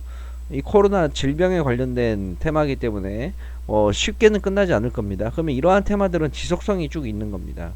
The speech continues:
그쵸? 자, 그리고 국회의원 선거 같은 테마들, 국회의원 총선거 끝나기 전까지는 테마가 계속 이어지겠죠. 근데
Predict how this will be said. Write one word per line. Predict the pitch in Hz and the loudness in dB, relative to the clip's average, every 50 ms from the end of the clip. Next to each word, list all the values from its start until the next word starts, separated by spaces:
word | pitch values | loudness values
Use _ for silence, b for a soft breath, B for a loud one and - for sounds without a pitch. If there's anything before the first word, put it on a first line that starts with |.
| - - | -10 -10
그쵸? | - - - - 107 101 123 151 B B B B B B B B B - | -8 -8 -6 -4 -4 -4 -4 -4 B B B B B B B B B 0
자, | - 139 117 107 | 4 6 6 6
그리고 | - 180 170 190 175 190 196 202 202 202 208 - - - - - - - - - - - - - - - - - - - - - | 6 4 2 4 6 8 10 10 10 8 6 2 -2 -8 -10 -10 -10 -10 -10 -10 -10 -10 -10 -10 -10 -10 -10 -10 -10 -8 -8 -6
국회의원 | - - 147 - 202 196 190 185 180 175 | -6 -6 -2 6 8 8 10 10 8 6
선거 | 165 190 196 185 180 | 6 4 2 2 4
같은 | 165 156 139 139 135 | 6 4 4 4 2
테마들, | - 151 139 117 98 90 92 90 90 113 131 B B B B B B B B - | 0 0 2 2 0 0 -2 -2 -4 -4 -6 B B B B B B B B -8
국회의원 | - - 165 - - 214 196 185 180 | -6 -6 -2 4 4 6 6 6 4
총선거 | 175 196 208 208 214 208 190 165 | 0 0 0 0 0 0 0 -2
끝나기 | 170 196 190 202 196 185 | -2 0 0 2 2 2
전까지는 | 160 147 147 156 156 151 147 139 | 0 0 0 0 0 0 -2 -2
테마가 | - 170 175 175 170 147 117 | -2 -2 0 0 0 0 -2
계속 | 120 120 123 113 92 101 | -2 -4 -4 -4 -4 -4
이어지겠죠. | 110 113 104 - - 107 - - - 80 82 104 131 - - B B B B B B B B B - - - - - - | -4 -4 -4 -4 -6 -8 -8 -8 -8 -8 -8 -8 -10 -10 -10 B B B B B B B B B -12 -12 -10 -10 -10 -8
근데 | 170 185 196 196 185 185 185 | 2 6 8 8 8 8 6